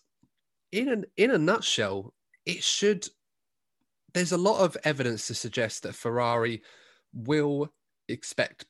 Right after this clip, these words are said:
better performances all round from their driver lineup. Carlos Sainz has been brought in to replace Sebastian Vettel. And I think on the back of what we saw last season where Vettel struggled, that alone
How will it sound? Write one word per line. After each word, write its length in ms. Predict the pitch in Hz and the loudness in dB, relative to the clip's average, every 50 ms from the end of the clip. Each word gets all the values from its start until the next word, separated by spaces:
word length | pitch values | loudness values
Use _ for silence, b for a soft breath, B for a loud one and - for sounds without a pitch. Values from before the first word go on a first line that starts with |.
| _ - | _ -2
better 180 | 127 123 120 | -2 0 0
performances 680 | 117 - 123 - - 127 117 113 110 110 - 123 107 - - | -2 -6 -8 -6 -4 -4 -4 -4 -4 -6 -6 -6 -6 -6 -2
all 180 | 127 127 123 | -2 0 0
round 360 | 117 113 120 113 107 107 107 104 | 0 0 -2 -2 -2 -2 -4 -6
from 300 | - - 127 113 110 107 107 | -6 -4 -4 -2 -2 -4 -4
their 160 | 104 113 107 | -4 -4 -4
driver 360 | 104 - - 107 104 101 98 98 | -4 -2 -2 -2 -2 -2 -2 -4
lineup. 380 | 98 98 98 90 90 85 82 _ _ _ _ b b b b b b b b _ _ - - _ _ _ | -4 -4 -4 -6 -8 -10 -14 _ _ _ _ b b b b b b b b _ _ -20 -20 _ _ _
Carlos 420 | - - - 156 160 160 151 143 - | -8 0 2 2 4 4 2 0 0
Sainz 680 | - - 139 135 131 123 123 123 123 123 120 - - - _ _ _ _ _ _ _ _ _ - | 2 2 2 2 2 2 0 0 -2 -4 -6 -8 -10 -12 _ _ _ _ _ _ _ _ _ -4
has 160 | - 131 113 | -2 -2 -2
been 180 | - - 131 123 | 0 0 -2 0
brought 340 | 110 123 127 120 - - - | 0 -2 -2 -2 -4 -4 -4
in 260 | 113 107 117 127 139 - - | -4 -4 -4 -8 -12 -14 -12
to 100 | - - | -6 -6
replace 320 | 127 110 - - 120 110 - | -4 -4 -2 -2 -2 -2 -2
Sebastian 480 | - 104 113 107 104 - - 110 104 | -4 -2 -2 -2 -2 -2 -4 -6 -6
Vettel. 440 | 98 104 98 - - - 98 107 - B B B B B B B | -6 -6 -6 -6 -6 -8 -8 -8 -10 B B B B B B B
And 80 | - | 0
I 40 | 139 | 0
think 180 | - - 170 - | 0 0 0 0
on 60 | 156 156 | 2 0
the 60 | 147 | 0
back 300 | 135 - 175 185 - - | 2 2 0 0 2 0
of 80 | 156 | 0
what 140 | 143 147 - | 2 0 0
we 80 | 123 123 | -2 -2
saw 200 | - - 139 123 | -2 0 0 2
last 300 | 120 120 120 117 - - | 2 2 0 0 -2 -4
season 340 | - 120 117 104 117 107 104 | -4 -4 -4 -4 -6 -4 -2
where 120 | 113 107 | -4 -4
Vettel 320 | 101 120 110 - - 110 101 | -2 -4 -4 -4 -6 -8 -6
struggled, 640 | - - - 123 120 110 - 85 87 85 85 - - _ _ _ _ _ _ _ _ _ _ _ _ | -6 -4 -2 -2 -2 -2 -4 -10 -12 -12 -14 -18 -20 _ _ _ _ _ _ _ _ _ _ _ _
that 160 | - 165 208 - | 2 2 2 2
alone 600 | 170 147 131 127 147 156 104 87 - - - - | 2 0 2 2 2 2 2 0 -4 -12 -16 -16